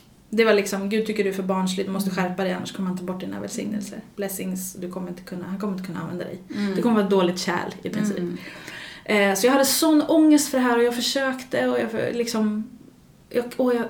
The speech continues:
Speaker 1: och det kan låta så banalt idag.
Speaker 2: Mm.
Speaker 1: Alltså, varför blev det en så stor grej? Men då var det det. Det, det blev jätteviktigt.
Speaker 2: Mm.
Speaker 1: Så, han samlade hela det här gänget då, som vi umgicks med, eh,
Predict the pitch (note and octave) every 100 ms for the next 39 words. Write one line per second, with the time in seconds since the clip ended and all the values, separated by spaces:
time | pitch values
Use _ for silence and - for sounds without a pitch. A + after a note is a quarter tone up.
0 | - A3+ C4 D#4+ E4+ F4 - E4+ - -
1 | - - D4+ D4+ E4 E4 A3+ - - -
2 | A#3+ A3+ G#3 - A3 A3 G#3+ - B3 A#3
3 | B3+ C#4+ C#4 - A3+ A#3+ A3+ A3 G#3+ -
4 | A3 A3 A3+ F#3 A3 C#4+ D4+ D#4+ E4+ E4
5 | A3 - - - _ - - - - C#4+
6 | B3+ A#3 A#3 D4+ B3+ C4 B3+ B3+ G3+ A3
7 | C#4 B3+ G3+ G3+ G3+ - - - - -
8 | - - A3+ - D#4 D4 D4 C#4+ C4+ B3+
9 | B3+ B3 B3 B3 A#3+ A#3+ G#3+ C4+ - -
10 | - - - G#3+ G#3 G#3 G#3+ G#3+ A#3 C4
11 | - - - - - - - - - A3
12 | G#3+